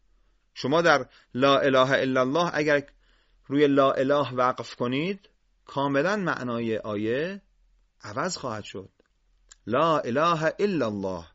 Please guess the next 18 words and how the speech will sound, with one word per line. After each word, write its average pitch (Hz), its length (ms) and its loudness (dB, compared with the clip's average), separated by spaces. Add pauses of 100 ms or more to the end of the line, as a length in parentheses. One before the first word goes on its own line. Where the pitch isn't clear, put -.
(420)
پس 113 200 -6
وقف 160 280 0
بر 143 380 2 (720)
کلمه‌ای 147 440 4
که 185 120 2
مورد 143 260 2
نفی 135 400 2
قرار 123 220 2
گرفته 120 500 0
و 147 340 2 (580)
به 120 120 0
دنبالش 123 440 2
کلمهٔ 117 380 -2
ایجاب 117 380 0
اومده، 117 640 -2 (160)
از 107 160 -8
موارد 110 380 -2
وقف 160 540 -2